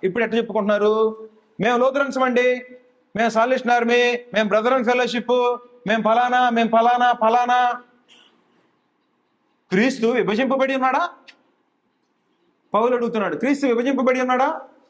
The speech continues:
లేదు. కాబట్టి క్రీస్తుని ముక్కలు చేయొచ్చా? చేయకూడదు. అంటే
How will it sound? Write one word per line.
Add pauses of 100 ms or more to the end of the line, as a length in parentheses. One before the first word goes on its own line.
(140)
లేదు. (600)
కాబట్టి (200)
క్రీస్తుని
ముక్కలు
చేయొచ్చా? (560)
చేయకూడదు. (160)
అంటే